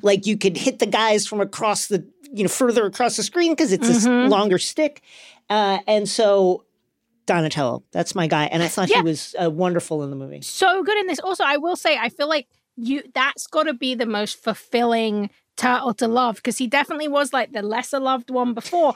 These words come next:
Speaker 1: <laughs>
Speaker 2: But
Speaker 1: Yeah.
Speaker 2: I feel like over the years, everyone who has created a Turtles show or a Turtles movie, they love Donatello. And then you get to this point where I feel like for me, he was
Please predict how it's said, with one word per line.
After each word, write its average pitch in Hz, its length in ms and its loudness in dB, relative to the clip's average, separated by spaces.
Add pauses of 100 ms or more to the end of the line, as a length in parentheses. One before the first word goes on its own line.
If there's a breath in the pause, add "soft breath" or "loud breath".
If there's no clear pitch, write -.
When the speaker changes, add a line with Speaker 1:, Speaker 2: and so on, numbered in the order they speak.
(100)
Speaker 1:
<laughs> 196 80 -4
Speaker 2:
But - 100 2
Speaker 1:
Yeah. 339 80 2
Speaker 2:
I - 20 0
feel 480 100 2
like - 240 0
over 392 240 2
the 392 100 0
years, 359 540 0 (240 soft breath)
everyone 349 500 4
who 330 120 2
has 320 220 2
created 302 580 0
a 269 60 0
Turtles 262 480 -2
show 262 400 0
or 233 160 -2
a 202 60 -8 (180)
Turtles 262 320 0
movie, 277 260 0 (180 loud breath)
they 403 80 2 (140)
love 453 340 4
Donatello. 311 540 2
And 285 180 -2
then 403 160 2
you 415 80 0
get - 200 -2
to 320 80 -6
this 370 300 0
point 269 360 0 (280 loud breath)
where 285 140 2
I 269 140 2
feel 339 220 -2
like 277 200 0
for 233 140 -2
me, 269 300 0
he 247 80 0
was 233 160 -4